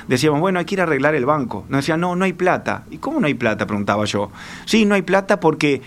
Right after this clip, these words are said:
se hace la obra, pero no hay un servicio de mantenimiento de los espacios públicos".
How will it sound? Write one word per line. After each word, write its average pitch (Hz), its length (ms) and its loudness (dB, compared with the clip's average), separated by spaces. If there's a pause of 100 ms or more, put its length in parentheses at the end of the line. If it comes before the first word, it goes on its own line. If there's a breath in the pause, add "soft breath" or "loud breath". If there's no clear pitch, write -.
(180 loud breath)
se - 200 4
hace 180 220 2
la 147 220 4
obra, 202 380 0
pero 139 220 0
no 151 160 0
hay 165 160 0
un 160 80 0
servicio 135 380 -2
de 147 80 0
mantenimiento 117 640 0
de 110 100 0
los 101 160 -4
espacios 110 360 -2
públicos". 85 520 -10